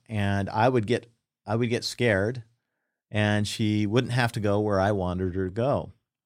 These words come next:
And so as he's watching me, the horse does this. It rears up,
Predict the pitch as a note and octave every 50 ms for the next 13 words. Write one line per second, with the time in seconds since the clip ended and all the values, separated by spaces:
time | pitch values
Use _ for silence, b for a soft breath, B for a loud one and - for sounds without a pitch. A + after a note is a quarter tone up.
0 | _ _ b b b b b b b b b b - - A#2+ A#2 - C#3+ B2 A#2
1 | - G#3 F#3+ - - D3 C#3 C#3 B2 - - B2+ G#2+ G#2 G2+ F#2+ F#2+ G2 G2+ G2+
2 | G2 F2 B2+ B2+ C3 B2+ - - A2 G#2+ G#2+ A2 G#2+ G#2 - F2+ F#2 F2 F2 F2
3 | - - - - - E2+ E2 F2+ G2+ A2 B2+ B2+ A2 - A2 G2+ G2+ G2+ -